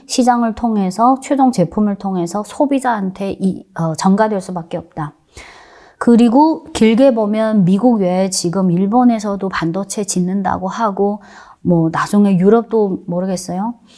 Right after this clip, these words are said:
근데 결국 이렇게 다 되면, 어, 첨단 반도체도 나중에 과잉이라는 상황이 언젠가는 올 것이고 그러면 가격이 떨어지면 옛날에는 삼성이 만든, 어, 반도체,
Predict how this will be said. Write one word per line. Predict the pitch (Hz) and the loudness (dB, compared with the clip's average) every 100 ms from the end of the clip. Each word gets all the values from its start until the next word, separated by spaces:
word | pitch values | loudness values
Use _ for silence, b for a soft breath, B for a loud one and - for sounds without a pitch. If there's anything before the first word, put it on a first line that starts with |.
| B B | B B
근데 | - 233 240 240 - - | 2 6 6 4 -2 -2
결국 | 226 233 302 262 | 2 4 6 6
이렇게 | 214 233 254 | 6 4 0
다 | 247 190 202 | -2 0 0
되면, | 208 202 240 285 294 B B B | 0 2 4 4 2 B B B
어, | B 185 | B 0
첨단 | 185 349 330 330 | 4 4 4 2
반도체도 | 220 180 190 202 - 202 220 269 285 - - | 2 2 2 2 0 0 4 4 4 -4 -2
나중에 | 165 170 202 190 | 0 2 0 0
과잉이라는 | 190 - 165 247 277 240 220 214 | -2 0 4 6 6 4 -2 -6
상황이 | - 226 220 208 185 190 - - | -6 -4 -4 -2 -2 -4 -8 -6
언젠가는 | - 175 214 214 196 | -2 0 0 0 -2
올 | 175 170 | -2 -4
것이고 | 185 175 175 175 269 285 B B B | -4 -4 -2 2 2 2 B B B
그러면 | - 247 240 240 | 0 2 4 2
가격이 | - 185 214 220 220 | 0 4 4 2 2
떨어지면 | 240 233 196 180 233 285 294 B B | 2 2 0 0 4 4 2 B B
옛날에는 | - 202 226 226 214 214 | 4 4 4 2 0 -2
삼성이 | - 269 277 262 226 | 2 4 4 2 0
만든, | 170 - 185 190 185 B B | -2 -2 -2 -2 -4 B B
어, | 165 | -2
반도체, | - 165 160 - 143 | -2 -4 -4 -6 -8